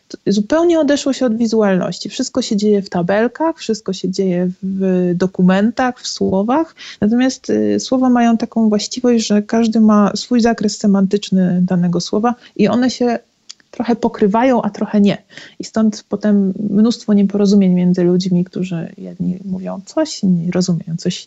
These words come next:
innego i trudno się dogadać. I jest takie przykazanie kolejne, które mówi craft clarity. To jest, y, chyba najtrudniejsze do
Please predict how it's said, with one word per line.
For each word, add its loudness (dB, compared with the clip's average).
innego 2
i -20
trudno 4
się -2
dogadać. -2
I 2
jest 2
takie -2
przykazanie 0
kolejne, 2
które -2
mówi 2
craft -4
clarity. -2
To 0
jest, -2
y, 0
chyba 2
najtrudniejsze 0
do -4